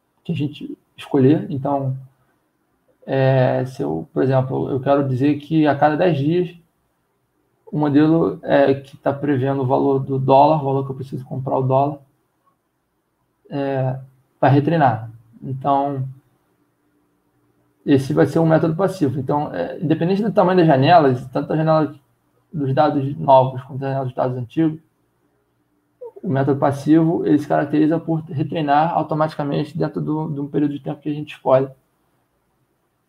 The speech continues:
e que é fixo. E a gente também tem a estratégia ativa, que seria basicamente fazer um teste pra ver, pra ter conhecimento se houve algum drift.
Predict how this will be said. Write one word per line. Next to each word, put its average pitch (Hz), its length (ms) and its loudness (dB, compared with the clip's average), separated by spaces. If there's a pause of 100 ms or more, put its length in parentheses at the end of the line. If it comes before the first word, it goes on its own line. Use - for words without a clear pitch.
e 135 160 -2
que 143 360 2
é 143 580 4
fixo. - 420 -6 (2250)
E 220 380 -2 (160)
a 170 80 0
gente 160 160 -2
também 165 240 -2
tem 160 240 -2
a - 20 -2
estratégia 165 460 0
ativa, 143 420 0
que - 140 -12
seria 139 260 2
basicamente 151 720 -2 (1400)
fazer 170 300 6
um 180 140 -2
teste - 520 -2 (1900)
pra 131 180 2
ver, 143 200 4 (280)
pra 131 200 -8 (200)
ter 165 140 2
conhecimento 156 360 -4
se 180 100 -6
houve 160 220 6
algum 143 180 0
drift. 139 420 -2